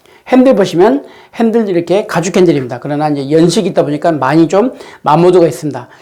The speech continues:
이 핸들이 가죽이 많이 마모된 이유는 주로 이제 장갑을 끼거나 아니면 땀이 많은 분들, 특히 여성분들 같은 경우는 화장품 같은 게 묻어 있다 그러면 이렇게 가죽이 쉽게 망가집니다. 그러나 다른 이상은 없습니다.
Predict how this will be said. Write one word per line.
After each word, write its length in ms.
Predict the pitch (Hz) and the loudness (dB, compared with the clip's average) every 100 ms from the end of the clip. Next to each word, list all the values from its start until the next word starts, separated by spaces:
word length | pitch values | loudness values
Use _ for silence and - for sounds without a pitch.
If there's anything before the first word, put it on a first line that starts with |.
| - | -12
이 60 | 185 | -2
핸들이 380 | 262 262 254 | 0 2 2
가죽이 340 | 240 165 160 185 | 0 -4 -2 0
많이 240 | 170 156 | 0 2
마모된 440 | 151 135 165 160 151 | 0 0 0 0 0
이유는 420 | 135 147 175 147 | -2 0 0 -2
주로 420 | 147 147 175 254 - - - | -4 0 0 -2 -8 -20 -14
이제 260 | 135 135 127 | -6 -4 -4
장갑을 520 | - 147 190 175 175 | -2 0 0 0 -4
끼거나 340 | 147 135 120 | -8 -10 -8
아니면 260 | 113 139 135 | -8 -8 -6
땀이 260 | - 226 226 | -4 -2 0
많은 280 | 143 135 143 | 0 0 -2
분들, 320 | 127 123 123 | -4 -8 -6
특히 280 | - 220 180 | -6 0 0
여성분들 420 | 147 180 170 160 | 4 4 4 0
같은 240 | 123 - 143 | -4 -8 -10
경우는 300 | 156 196 - - - - | -4 -4 -6 -18 -20 -14
화장품 460 | 139 208 254 233 | -6 -2 0 0
같은 240 | 226 196 175 | -2 0 0
게 80 | 165 | -2
묻어 320 | 135 143 151 | -4 -2 -2
있다 240 | 147 135 | 0 -4
그러면 400 | 131 127 170 233 | -6 -2 0 0
이렇게 480 | 160 135 127 143 220 - - | -4 -10 -8 -4 -4 -8 -14
가죽이 280 | - 135 151 | -8 -6 -6
쉽게 300 | 147 226 208 | -4 -2 0
망가집니다. 500 | 120 139 135 123 123 | 0 -2 -4 -6 -10
그러나 320 | 127 139 139 | -8 -6 -6
다른 280 | - 135 151 | -6 -2 0
이상은 380 | 147 143 196 233 - - - | -2 0 0 -2 -10 -20 -6
없습니다. 800 | 151 147 156 123 107 127 233 277 | -4 -2 -4 -6 -4 0 0 -2